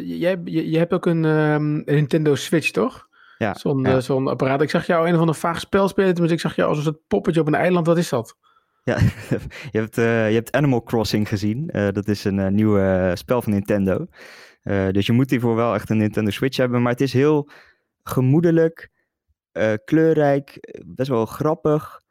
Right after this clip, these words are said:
Speaker 2: Eh, een soort van, ja, het is echt een soort vitamine,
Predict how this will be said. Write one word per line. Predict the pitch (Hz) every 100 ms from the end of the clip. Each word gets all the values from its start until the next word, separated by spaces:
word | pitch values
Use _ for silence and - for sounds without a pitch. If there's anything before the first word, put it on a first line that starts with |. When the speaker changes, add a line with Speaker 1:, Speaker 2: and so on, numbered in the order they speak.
| _ _
Speaker 2:
Eh, | - 104 104 104 104 98
een | - 67
soort | - 120
van, | - -
ja, | 131
het | 98
is | 123
echt | - 139
een | 131
soort | 127 127
vitamine, | - 135 123 123 131 127